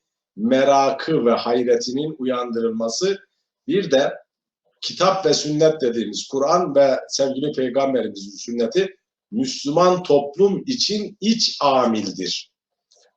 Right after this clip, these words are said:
Bunlar bilim ve, e, düşüncenin,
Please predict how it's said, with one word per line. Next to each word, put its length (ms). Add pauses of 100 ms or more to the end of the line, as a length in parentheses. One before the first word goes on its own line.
Bunlar 720 (440)
bilim 580
ve, 340 (480)
e, 280 (140)
düşüncenin, 800